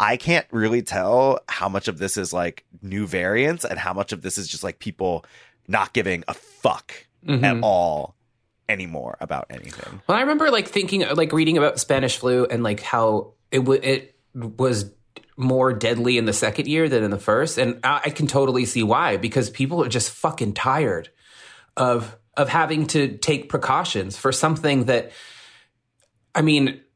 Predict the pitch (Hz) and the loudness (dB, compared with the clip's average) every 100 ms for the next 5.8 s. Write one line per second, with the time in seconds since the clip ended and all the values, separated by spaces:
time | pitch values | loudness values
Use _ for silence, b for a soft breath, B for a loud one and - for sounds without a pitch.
0 | _ _ - 165 143 165 - 165 202 196 | _ _ -12 -6 0 0 0 0 2 2
1 | - 240 269 269 254 - 208 180 - 190 | 2 2 2 4 2 2 0 0 0 0
2 | 180 180 175 151 - 185 175 - _ - | 2 2 2 -2 0 2 0 -6 _ -2
3 | 196 196 190 226 254 254 214 - - _ | 0 2 2 2 2 2 0 -2 -12 _
4 | _ _ _ - - 165 170 202 240 - | _ _ _ -12 -10 -14 -6 0 0 0
5 | 226 240 269 269 277 254 262 247 | 0 2 2 2 2 0 0 -2